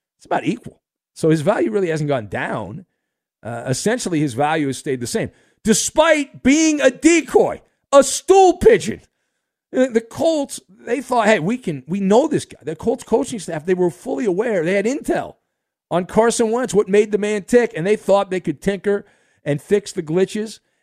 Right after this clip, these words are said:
And after one season, after one season in Indiana, he overstayed his welcome. And so now enter the chat,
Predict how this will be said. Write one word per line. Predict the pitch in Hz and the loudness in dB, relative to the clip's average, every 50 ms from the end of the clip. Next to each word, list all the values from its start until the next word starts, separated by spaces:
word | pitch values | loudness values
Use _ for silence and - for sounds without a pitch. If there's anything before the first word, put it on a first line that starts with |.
| _ _ - | _ _ -6
And | 151 165 165 156 151 147 147 | -4 -4 -2 -2 -4 -4 -6
after | - 165 175 180 180 170 - - 156 | -6 -6 -6 -6 -6 -6 -4 -2 -2
one | 151 151 151 151 165 196 226 247 277 302 339 339 | -2 -4 -6 -2 2 4 4 4 4 2 0 -4
season, | 262 - - - - 285 339 349 233 175 - - _ _ _ _ _ _ _ _ _ _ _ _ _ | -8 -10 -10 -10 -12 -10 -10 -10 -10 -10 -14 -16 _ _ _ _ _ _ _ _ _ _ _ _ _
after | - 220 - 247 226 | -6 -4 -2 -2 -2
one | 220 202 185 208 254 302 508 523 508 | -4 -4 -4 0 2 2 2 0 -2
season | - - - 403 440 453 466 381 277 381 359 302 139 - - _ _ _ _ _ _ _ _ _ _ _ _ _ _ _ _ | -6 -10 -10 -10 -10 -12 -12 -8 -4 -4 -4 -4 -4 -10 -18 _ _ _ _ _ _ _ _ _ _ _ _ _ _ _ _
in | - 220 233 | -4 -2 0
Indiana, | 254 285 277 262 262 254 247 247 226 208 180 165 160 147 | 0 0 0 0 0 0 2 2 2 0 0 0 -2 -2
he | 160 185 185 - | -4 -6 -6 -2
overstayed | 185 202 220 233 220 226 202 - - - 214 190 190 180 170 | 2 2 4 4 2 0 -2 -4 -4 -4 -2 0 2 2 2
his | 165 156 131 | 2 0 0
welcome. | 139 147 135 113 95 - - - _ _ _ _ _ _ _ _ _ _ _ _ _ - | 0 0 0 0 -2 -6 -12 -20 _ _ _ _ _ _ _ _ _ _ _ _ _ -6
And | 127 131 | -6 -2
so | - 175 | 0 0
now | 160 165 180 190 208 220 214 208 196 - - | 2 2 2 2 2 2 2 2 0 -2 -2
enter | 165 180 196 196 190 180 | -2 -2 0 0 0 -2
the | 160 151 | -2 -4
chat, | - - - 180 165 156 151 147 151 | -4 -2 0 0 0 0 0 -2 -4